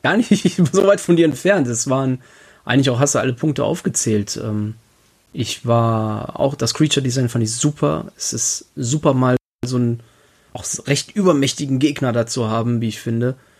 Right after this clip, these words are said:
der, ähm, nicht mal eben da mit ein, zwei Schüssen da aus dem Weg geräumt werden kann. Das war dann auch eine spürbare Bedrohung, sag ich jetzt mal. Das hat mir wirklich sehr gut gefallen mit der Action.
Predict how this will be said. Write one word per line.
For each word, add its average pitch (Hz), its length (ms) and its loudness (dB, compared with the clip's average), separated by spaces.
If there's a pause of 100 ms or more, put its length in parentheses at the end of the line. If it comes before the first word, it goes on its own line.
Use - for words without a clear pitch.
(320)
der, 113 460 2
ähm, 113 280 -4 (280)
nicht 151 200 2
mal 143 200 6
eben 131 220 4
da 127 100 6
mit 120 140 0
ein, 127 160 -2
zwei 127 180 0
Schüssen 127 400 -2
da 117 340 0
aus - 500 -10
dem 117 100 -8
Weg 139 160 0
geräumt 135 340 2
werden 131 220 0
kann. 135 260 0
Das 127 280 -6
war 123 200 2
dann 113 140 0
auch - 240 -6 (140)
eine 117 320 -6 (180)
spürbare 160 600 4
Bedrohung, 143 520 4
sag 180 220 0
ich 175 80 -8
jetzt 185 160 -6
mal. 196 220 -2 (560)
Das - 120 -8
hat 131 120 -2
mir 135 140 4
wirklich 135 220 -2
sehr 143 220 4
gut 180 140 -8
gefallen 170 340 -2
mit 170 140 -2
der 175 80 0
Action. 165 420 -2